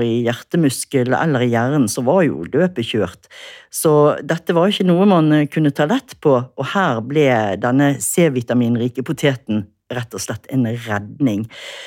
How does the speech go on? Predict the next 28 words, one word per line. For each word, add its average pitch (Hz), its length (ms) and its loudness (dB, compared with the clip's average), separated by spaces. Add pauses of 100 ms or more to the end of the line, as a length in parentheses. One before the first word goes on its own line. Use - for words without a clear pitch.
(440)
Og 262 80 2
så 262 300 4
da, 320 160 4
så 226 260 2
spredte - 560 -4
jo 208 120 6
da, 175 320 4
eh, 139 280 4
poteten 196 480 0
seg 156 160 0
videre, 175 340 2
først 175 260 -4
til 123 100 -6
Italia, 208 760 4
så 160 220 -4
til 117 100 -18
Tyskland, 208 680 0
og 160 60 0
senere 120 380 -2
til - 120 -10
Irland, 233 560 2 (320)
og 220 100 0
videre 156 340 4
til 113 140 -4
andre 135 320 2
land 123 220 0
som 120 340 0
til 117 220 -4